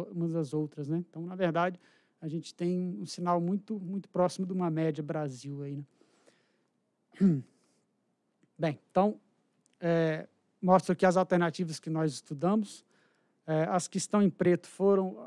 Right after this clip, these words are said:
as colocadas na C P trinta e nove, na abertura da primeira fase, e essas em vermelho aí, as que a gente estudou com mais afinco após a C P trinta e nove.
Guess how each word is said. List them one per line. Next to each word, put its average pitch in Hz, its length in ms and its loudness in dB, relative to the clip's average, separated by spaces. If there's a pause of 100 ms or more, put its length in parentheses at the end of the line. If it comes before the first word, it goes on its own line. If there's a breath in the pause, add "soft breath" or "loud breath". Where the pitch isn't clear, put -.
as 170 320 -6
colocadas 160 560 0
na 156 80 -4
C 151 180 -6
P 160 160 -4
trinta 147 280 -6
e - 20 -2
nove, 180 340 4
na 160 80 0
abertura 151 480 -6
da 151 80 -8
primeira 143 320 -12
fase, 202 460 0
e 190 100 -6
essas 175 320 -4
em 185 80 -2
vermelho 165 500 -2
aí, 165 200 -6 (640 soft breath)
as 170 220 0
que 185 100 2
a 175 60 6
gente 165 320 0
estudou 170 520 -2 (800)
com 165 80 -2
mais 160 220 2
afinco 160 420 0
após 156 320 -2
a 147 40 -8
C 160 160 -6
P 156 180 -10
trinta 160 320 -4
e 185 60 2
nove. 175 360 -6